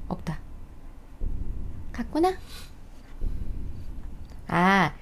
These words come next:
처음에 지글지글 거릴 때, 지글지글 거릴 때 도망가면 돼.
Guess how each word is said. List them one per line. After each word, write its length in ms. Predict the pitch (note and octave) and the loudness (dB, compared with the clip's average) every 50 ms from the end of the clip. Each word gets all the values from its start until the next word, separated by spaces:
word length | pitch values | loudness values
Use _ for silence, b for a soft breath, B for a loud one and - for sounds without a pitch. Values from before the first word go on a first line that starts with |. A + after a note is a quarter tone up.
| B B B B - | B B B B 2
처음에 520 | - - D4 D4 D4 C#4+ C#4 B3+ A#3 G#3 - | 2 4 6 6 6 8 8 6 6 4 4
지글지글 680 | - - F3+ E3 A3+ A3+ - A#3+ A3+ A3 A3+ A3 - | 4 2 6 8 8 8 8 6 6 8 8 6 8
거릴 360 | F3 F3+ E3 F#3+ G3+ G3 - | 6 6 6 6 6 6 6
때, 580 | - F3+ F3+ G3 G#3+ A3+ G#3 F3 D3+ - - - - - - - - - - - - - - - - - - - - - - - - - - - - - - - - - - - - - - | 6 8 10 12 12 12 12 10 8 6 4 2 2 0 0 0 -2 -2 0 0 0 0 0 -2 -6 -6 -8 -8 -8 -8 -8 -10 -10 -10 -10 -12 -12 -12 -12 -12 -14 -14 -14 -16 -14 -12 -2
지글지글 500 | - - A#3 G#3+ A#3+ A#3 A#3+ A#3 A3+ G#3+ | 6 6 8 8 8 8 8 8 6 6
거릴 340 | - E3+ F3 F3 F#3+ G3 - | 6 6 4 4 4 2 4
때 440 | - F#3 F#3 G#3 A#3 A3 E3+ D3 - - - - - - - - - - - | 6 8 8 10 10 10 8 6 2 -2 -10 -12 -14 -12 -14 -14 -14 -12 0
도망가면 500 | - G3+ G#3+ A3+ A3 F#3+ - E3+ D#3 C#3+ | 4 8 8 10 10 10 8 6 6 4
돼. 200 | - C#3 C3+ D3+ | 4 2 2 0